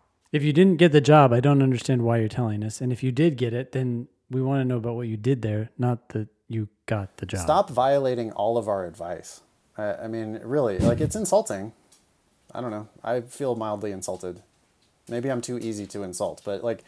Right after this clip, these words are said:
Speaker 2: we work hard at this shit and we really wanna help you, but then you just don't follow our advice. The last paragraph starts with,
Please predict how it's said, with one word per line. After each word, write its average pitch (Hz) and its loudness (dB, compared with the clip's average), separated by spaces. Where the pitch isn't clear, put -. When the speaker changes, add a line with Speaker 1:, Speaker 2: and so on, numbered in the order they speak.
Speaker 2:
we 147 -2
work 196 -2
hard 160 2
at 117 -6
this 98 -6
shit 113 -4
and 113 -8
we 120 -4
really 147 -2
wanna 123 -4
help 139 -4
you, 104 -8
but 123 -6
then 143 -2
you 135 -4
just 123 -6
don't 120 -2
follow 104 -2
our 95 -2
advice. 95 -2
The 120 -6
last 135 2
paragraph 127 0
starts 120 -2
with, 113 -6